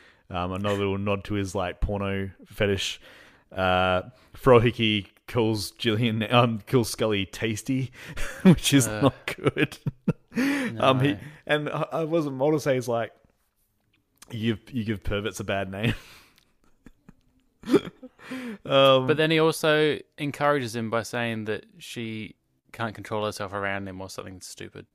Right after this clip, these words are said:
Speaker 1: Well, he also says that, um, oh no, uh, Frohike also says, like, he can borrow his, uh, spy goggles if he gets a phone number, and I'm hoping that Mulder never did that. <laughs> Um, uh,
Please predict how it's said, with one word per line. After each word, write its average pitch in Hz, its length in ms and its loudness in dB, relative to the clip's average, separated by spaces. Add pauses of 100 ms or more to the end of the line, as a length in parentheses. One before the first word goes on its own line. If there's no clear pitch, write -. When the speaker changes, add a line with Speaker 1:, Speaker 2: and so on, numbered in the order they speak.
(120)
Speaker 1:
Well, 127 100 2
he 131 60 4
also 131 220 0
says 107 280 -4
that, 101 240 -2
um, 95 640 -8 (180)
oh 131 140 0
no, 127 60 0
uh, 98 600 -6 (340)
Frohike 110 480 -4
also 101 220 -8
says, 98 240 -8
like, 92 200 -6
he 95 100 -12
can 98 240 -12
borrow 98 360 -6
his, 90 760 -12
uh, 85 520 -10 (600)
spy 95 360 -2
goggles 90 400 -6
if 90 120 -10
he 90 120 -6
gets 87 280 -10
a 90 120 -8
phone 90 240 -10
number, 87 320 -10 (220)
and 87 380 -14 (320)
I'm 92 160 -10
hoping 85 280 -10
that 82 160 -14 (100)
Mulder 90 200 -10
never 87 140 -14
did 87 160 -10
that. 92 180 -10 (300)
<laughs> 123 320 6
Um, 170 260 6 (460)
uh, 113 420 8